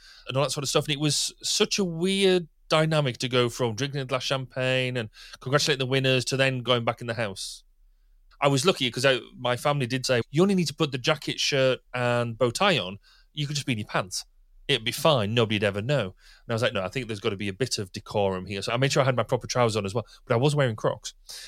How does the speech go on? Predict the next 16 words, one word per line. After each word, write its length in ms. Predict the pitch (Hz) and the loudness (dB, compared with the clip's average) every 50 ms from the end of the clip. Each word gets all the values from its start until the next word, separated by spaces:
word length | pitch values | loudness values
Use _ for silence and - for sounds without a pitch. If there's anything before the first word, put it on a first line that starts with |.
| - - - | -6 0 4
And 120 | 151 151 | 4 6
it 40 | 165 | 6
was 120 | 160 147 190 | 6 6 4
also 220 | 208 196 190 156 | 4 4 2 0
really 260 | 135 139 131 117 113 | 0 0 0 0 -2
hot. 440 | 110 - 233 202 - - - - - _ _ _ - - - - | -2 0 2 2 2 0 -4 -10 -12 _ _ _ -20 -20 -6 0
And 200 | - 135 131 131 | 2 2 2 2
so 220 | 120 - 147 143 143 | 2 2 2 2 2
just 220 | 143 208 - - | 2 0 2 2
the 80 | 226 190 | 2 2
whole 640 | - - 247 285 302 302 277 262 220 175 139 - - _ | 4 2 2 4 4 2 2 0 -2 -4 -6 -10 -14 _
sensation, 960 | - - - - 190 185 180 170 - - - 175 196 185 - - - 147 120 120 | -8 -6 0 2 2 2 2 0 0 0 2 2 2 2 0 0 0 0 0 -2
the 120 | 123 117 | -4 -2
whole 580 | - 160 170 170 165 165 156 151 143 135 127 127 - - | 0 0 2 2 2 0 0 -2 -2 -4 -8 -12 -8 -4
thing 300 | 143 143 139 135 131 123 | -2 -2 0 0 0 0
was 240 | 117 113 107 - | 0 0 0 -2